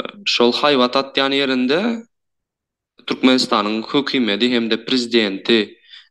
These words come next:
ne tankytlaýanlary öldürdirin diýen ýerde aýdan ogul, diňe Türkmenistanyň raýatlarymy ýa-da islendik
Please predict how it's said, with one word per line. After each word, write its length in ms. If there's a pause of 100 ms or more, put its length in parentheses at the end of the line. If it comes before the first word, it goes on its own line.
ne 80
tankytlaýanlary 1500 (540)
öldürdirin 720
diýen 260
ýerde 300 (440)
aýdan 380
ogul, 340 (400)
diňe 320
Türkmenistanyň 800 (120)
raýatlarymy 760 (1120)
ýa-da 380 (640)
islendik 800